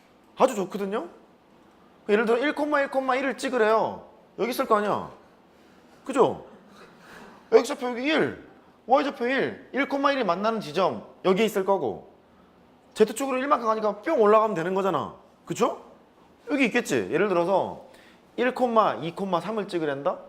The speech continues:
여기 일, 여기 이. 만난 게 여기 일, 이가 여기서 만났지? 일, 이, 삼? 이렇게 찍으면 되는 거잖아.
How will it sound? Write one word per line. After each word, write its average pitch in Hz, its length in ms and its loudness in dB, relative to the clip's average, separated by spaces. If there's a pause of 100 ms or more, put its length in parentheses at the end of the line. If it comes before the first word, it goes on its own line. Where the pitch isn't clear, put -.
(440)
여기 175 140 -2
일, 156 340 -4 (1040)
여기 190 140 -2
이. 143 440 -4 (100)
만난 170 280 2
게 175 60 0
여기 165 100 -2
일, 202 80 -6
이가 208 260 0
여기서 151 220 4
만났지? 131 440 -4 (360)
일, 196 100 -2
이, 175 500 -2
삼? 262 400 -2 (600)
이렇게 208 180 4
찍으면 247 240 0
되는 165 180 0
거잖아. 127 360 0